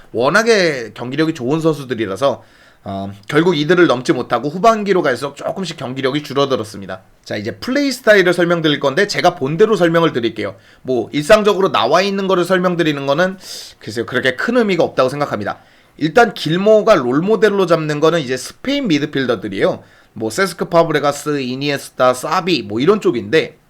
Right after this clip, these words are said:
저는 이거 의미하는 바가 크다고 생각합니다. 일단 이 세 명은 피지컬로 축구를 하지 않아요. 뭐 세스크 파브레가스도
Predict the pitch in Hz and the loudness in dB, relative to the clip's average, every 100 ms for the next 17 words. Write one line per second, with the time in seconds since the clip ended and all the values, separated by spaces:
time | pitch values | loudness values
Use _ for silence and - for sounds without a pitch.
0 | _ - 147 202 247 247 190 139 170 185 | _ -6 0 2 4 0 -2 -8 -2 6
1 | 233 160 180 190 190 175 175 - - 233 | 6 6 4 2 2 4 2 0 -2 -2
2 | 190 190 180 180 143 95 - _ - 123 | -2 -2 -2 -2 -2 -4 -6 _ -8 -4
3 | 151 208 151 170 180 220 208 202 196 - | 2 2 2 -4 -2 0 0 0 -2 -6
4 | 226 311 262 240 - - 175 151 151 160 | -6 -4 -2 -4 -6 -6 -2 0 2 2
5 | 120 113 104 85 - _ _ 95 110 208 | 2 0 -4 -8 -18 _ _ -10 -2 0
6 | 208 214 185 180 170 165 160 151 185 254 | 0 -2 0 0 2 2 0 2 2 0